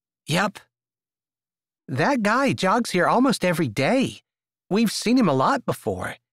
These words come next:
"You didn't recognize him?" Cassidy asked.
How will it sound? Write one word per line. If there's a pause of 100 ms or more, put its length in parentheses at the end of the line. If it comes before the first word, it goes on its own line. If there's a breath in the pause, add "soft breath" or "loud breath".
(480)
"You
didn't
recognize
him?" (420)
Cassidy
asked.